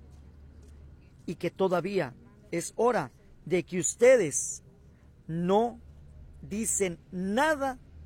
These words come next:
a los medios de comunicación. No han emitido ni siquiera un boletín, no han emitido nada de información. ¿Por qué? ¿Por qué esa, esa secrecía? ¿Por qué el quedarse callados?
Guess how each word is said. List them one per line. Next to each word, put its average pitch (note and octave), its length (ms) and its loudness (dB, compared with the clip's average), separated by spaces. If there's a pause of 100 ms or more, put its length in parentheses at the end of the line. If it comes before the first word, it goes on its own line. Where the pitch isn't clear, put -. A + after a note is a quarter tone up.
(180)
a G#3 100 4
los F3 240 0
medios F3 400 -2
de D3+ 100 -6
comunicación. C#3 760 -10 (280)
No F#3+ 140 -2
han A3+ 80 2
emitido G3+ 340 -2
ni F#3+ 100 -2
siquiera F3 300 -2
un F3 120 -4
boletín, F3+ 580 -2 (180)
no F3+ 120 -4
han F3+ 140 -2
emitido F3 460 -2
nada G#3+ 640 2 (300)
de E3+ 120 -4
información. E3 680 -6 (280)
¿Por G3+ 200 2
qué? E3 260 2 (640)
¿Por F3+ 200 -4
qué G3+ 380 -2 (580)
esa, F3+ 500 0 (760)
esa - 180 -4
secrecía? D#3 580 -6 (500)
¿Por F3 160 -2
qué G3+ 380 0
el F#3+ 140 0
quedarse F3 380 -2
callados? D3+ 640 -6